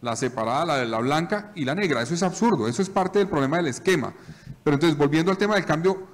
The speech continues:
de comportamiento, Bogotá ha logrado cambios de comportamiento en movilidad, en convivencia en el pasado. Los perdimos, lo abandonamos. Yo creo que tenemos que recuperar eso. Eso no es solamente con campañas publicitarias, eso es con un ejercicio de investigación que lleva a la persona a comportarse de una forma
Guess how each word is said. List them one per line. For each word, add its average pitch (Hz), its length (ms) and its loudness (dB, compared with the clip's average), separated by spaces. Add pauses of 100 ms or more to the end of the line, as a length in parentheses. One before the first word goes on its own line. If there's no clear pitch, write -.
(140)
de 151 100 2
comportamiento, 127 920 -2
Bogotá 139 500 -2
ha 170 40 2
logrado 185 400 2
cambios 185 320 0
de 185 80 2
comportamiento 135 720 -4
en 170 80 0
movilidad, 131 760 -2 (420)
en 139 140 -4
convivencia 127 600 0
en 147 80 -2
el 143 140 -4
pasado. 113 400 -4
Los 123 160 -4
perdimos, 139 500 0
lo 123 80 0
abandonamos. 127 720 0 (400)
Yo 143 180 2
creo 175 160 2
que 180 80 2
tenemos 151 320 0
que 175 120 2
recuperar 127 580 2
eso. 120 240 0 (400)
Eso 160 200 2
no 196 160 4
es 202 100 4
solamente 190 500 2
con 180 160 0
campañas 139 480 -2
publicitarias, 123 760 -4 (280)
eso 143 200 0
es 156 120 0
con 160 280 -2
un 165 100 -2
ejercicio 143 480 0
de 160 40 2
investigación 131 720 -2
que 160 160 2
lleva 165 220 2
a - 20 0
la 160 120 -2
persona 135 340 -4
a 147 40 -10
comportarse 123 540 -4
de 147 60 -2
una 147 120 -2
forma 151 360 -2